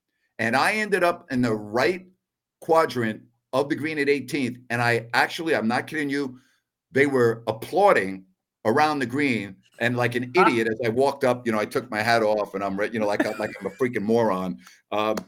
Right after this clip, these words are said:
Speaker 1: and I get, I get to my, my, my opponent chips onto the green, but he's got a, not a good chip. So I'm thinking, "Okay, I gotta make this in two."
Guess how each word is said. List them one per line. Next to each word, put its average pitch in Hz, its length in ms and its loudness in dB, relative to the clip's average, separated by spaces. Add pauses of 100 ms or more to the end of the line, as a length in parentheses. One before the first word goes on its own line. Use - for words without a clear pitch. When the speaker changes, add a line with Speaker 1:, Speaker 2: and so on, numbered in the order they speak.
(220)
Speaker 1:
and 117 100 2
I 117 100 2
get, 147 380 4
I 123 100 4
get 175 360 0
to 156 400 0 (380)
my, 143 200 2 (120)
my, 127 340 4
my 120 240 0 (420)
opponent 143 560 0 (540)
chips 185 300 0
onto 156 280 0
the 131 80 -2
green, 131 260 -2
but 110 120 -2
he's 117 140 -4
got 123 180 0
a, 104 160 -4 (300)
not 127 240 2
a - 20 -6
good 131 220 -4
chip. - 260 -6
So 117 100 -2
I'm 107 100 -2
thinking, 113 240 -4
"Okay, 113 400 0 (220)
I 113 80 2
gotta 123 180 0
make 120 220 0
this 113 220 -4
in 101 100 -8
two." - 260 -4